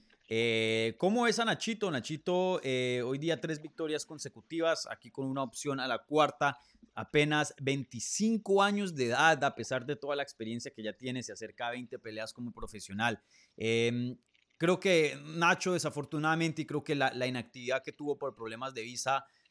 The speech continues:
eh, lo jodió un poco con esto, pero, em, un prospectazo para mí en ciento cincuenta y cinco libras y, y un poco desapercibido bajo el radar, me parece,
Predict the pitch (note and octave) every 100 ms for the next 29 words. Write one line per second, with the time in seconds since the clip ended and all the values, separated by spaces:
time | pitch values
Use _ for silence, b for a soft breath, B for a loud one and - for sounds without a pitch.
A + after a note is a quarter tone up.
0 | - G#2+ G#2+ G#2 G2 F#2+ E2+ A2+ C3 C#3
1 | D3+ A#2 C3 D3+ D#3+ F3 D3+ D3 C3+ D3
2 | D#3 D#3 C3 B2+ G#2 b b b - C3
3 | B2+ B2+ B2+ B2 B2+ A#2+ _ _ _ _
4 | F#3 G3 G#3+ G3+ - G#2 - E3+ E3 F#3+
5 | D3 A#2+ B2 D#3 F3 A#2 B2 C#3 D3 D3+
6 | C#3 C3+ A#2 - C3 C3+ C#3+ D3 D3 C#3+
7 | - A#2+ A2+ A2+ G#2+ B2 B2 - F3+ -
8 | E3 D#3 D3+ C#3+ C#3 C3+ - C3 - B2+
9 | C#3 G#3 C3 G#2 G2+ B2 A#2+ B2 A#2 A2
10 | A2 B2 D#3 B2+ A2+ A#2 B2+ - C3+